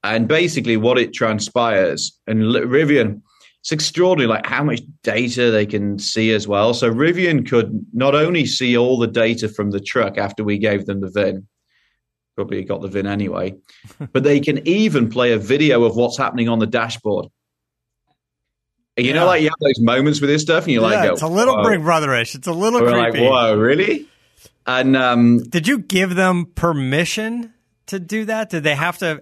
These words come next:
Speaker 2: ask for permission? Is this like inviting a vampire in your house? Like, you need to get invited, or you, <laughs> you know, I'm,
Speaker 1: I
Speaker 2: I'm
Speaker 1: think
Speaker 2: a
Speaker 1: it's
Speaker 2: little
Speaker 1: one of these where you opt, opt out of it. I'd have to dig into a bit more, but we weren't aware. I mean, if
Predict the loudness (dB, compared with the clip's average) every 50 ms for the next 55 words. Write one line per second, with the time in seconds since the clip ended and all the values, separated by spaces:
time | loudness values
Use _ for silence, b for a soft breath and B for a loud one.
0 | _ -8 -6 -4 -2 -2 -2 -4 -8 -8 -6 -6 -6 -6 -8 _ -10 -8 -8 -6
1 | -6 -6 -6 -6 -6 -6 -6 -6 -6 -6 -6 -6 -6 -4 -4 -2 -4 -4 -4 -6
2 | -6 -4 -2 0 0 0 -2 -2 -4 -4 -2 -2 -2 -2 -4 -4 -4 -2 -2 -2
3 | -2 -4 -4 -4 -4 -2 -2 -4 -4 -6 -6 -4 -4 -4 -6 -6 -10 -16 -14 -10
4 | -6 -6 -4 -2 -2 -2 -2 -2 -2 -2 -2 -4 -4 -6 _ _ b b b b
5 | b b -4 -2 0 0 0 0 0 0 0 0 0 0 -2 -2 -2 0 0 0
6 | -2 -4 -6 -8 -10 -14 -12 -8 -8 -8 -8 -12 _ _ -20 -20 -20 -20 -20 _
7 | _ -4 -2 0 0 0 0 -2 -2 -2 -2 -2 0 0 2 2 2 2 2 2
8 | 2 2 4 4 4 2 2 2 2 2 2 4 4 4 4 2 2 -2 -8 -4
9 | 0 0 0 0 0 -2 0 2 2 2 2 2 2 2 2 0 0 -2 -4 -6
10 | -2 0 0 2 2 2 0 0 0 0 0 2 4 4 4 4 4 4 4 2
11 | 4 4 6 6 6 4 2 2 0 2 2 2 2 2 0 0 2 2 2 0
12 | -2 -6 -12 _ _